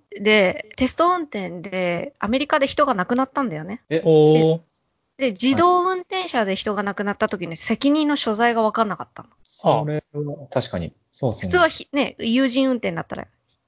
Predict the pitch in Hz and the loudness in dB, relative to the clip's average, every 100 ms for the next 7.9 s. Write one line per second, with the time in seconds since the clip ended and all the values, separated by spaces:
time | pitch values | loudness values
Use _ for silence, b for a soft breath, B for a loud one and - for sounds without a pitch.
0 | _ _ - 180 170 214 214 196 175 156 | _ _ -12 -8 -2 -2 0 -2 -2 -6
1 | 170 - - - - _ B B B B | -8 -10 -12 -18 -20 _ B B B B
2 | - 208 185 139 - 294 151 143 - _ | -2 0 2 0 -4 -8 -6 -8 -10 _
3 | _ _ _ - - 285 320 311 339 302 | _ _ _ -12 -10 -6 -4 2 4 4
4 | - 220 262 285 262 196 180 - 170 165 | 2 2 4 4 2 -2 -8 -10 -10 -10
5 | - 180 220 208 - - - 220 185 160 | -12 -8 -4 -4 -8 -6 -4 -4 -8 -6
6 | - 180 165 _ _ - 233 - 247 254 | -4 -4 -6 _ _ -20 -18 -6 -4 -4
7 | - 311 339 320 - 311 294 277 | -4 -2 0 -2 -2 0 2 2